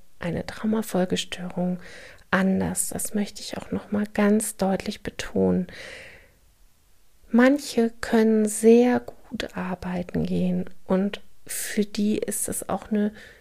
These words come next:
Stütze, einer regelmäßigen Tätigkeit nachzugehen. Bei mir war das nicht so.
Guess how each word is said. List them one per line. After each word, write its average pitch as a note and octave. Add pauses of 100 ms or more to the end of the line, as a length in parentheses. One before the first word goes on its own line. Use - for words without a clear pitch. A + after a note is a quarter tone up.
Stütze, - (340)
einer F#3+
regelmäßigen G3+ (440)
Tätigkeit -
nachzugehen. - (640)
Bei G3+
mir A#3+
war A3
das -
nicht -
so. F3